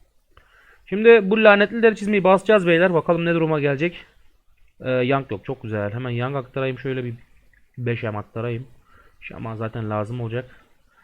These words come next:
Şaman uzun vadede olduğu için ne biyoloğu için ne skill'ler için acele etmiyorum.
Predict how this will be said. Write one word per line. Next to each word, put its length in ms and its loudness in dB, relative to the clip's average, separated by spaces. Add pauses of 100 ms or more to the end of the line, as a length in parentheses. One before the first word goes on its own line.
(180)
Şaman 320 -2
uzun 240 -2
vadede 260 0
olduğu 180 0
için 260 -6
ne 100 -4
biyoloğu 280 0
için 160 -8
ne 80 -8
skill'ler 320 -8
için 120 -10
acele 220 -6
etmiyorum. 440 -8